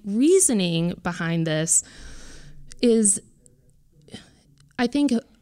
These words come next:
oftentimes both parties, men and women, can struggle with feeling like the other person should be able to read their mind. Well, that's impossible. It can be very difficult to, if you are a female wanting to date,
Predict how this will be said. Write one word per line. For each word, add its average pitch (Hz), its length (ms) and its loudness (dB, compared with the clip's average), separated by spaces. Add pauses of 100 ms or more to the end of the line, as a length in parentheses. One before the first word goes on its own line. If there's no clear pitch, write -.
(180)
oftentimes 185 600 2
both 202 240 2
parties, 143 420 0
men 160 180 0
and 160 80 -2
women, 160 200 -2
can 170 140 -2
struggle 147 360 -4
with 147 220 -6 (100)
feeling 175 320 0
like 160 160 -2
the 165 240 -2
other 180 460 2 (160)
person 165 320 -2
should 147 240 -4
be 156 80 -2
able 147 140 -4
to 147 120 -8
read 139 340 -4
their 135 120 -6
mind. - 500 -8 (380)
Well, 208 120 0
that's 190 220 0
impossible. - 640 -2 (1080)
It 226 120 2
can 208 120 6
be 185 140 2
very 190 300 0
difficult 170 540 -2
to, 151 600 -2 (380)
if 175 180 -4
you 160 480 0 (240)
are 160 120 0
a 151 40 -6
female 156 400 -2
wanting 165 440 -2
to 165 120 -6
date, 135 380 -6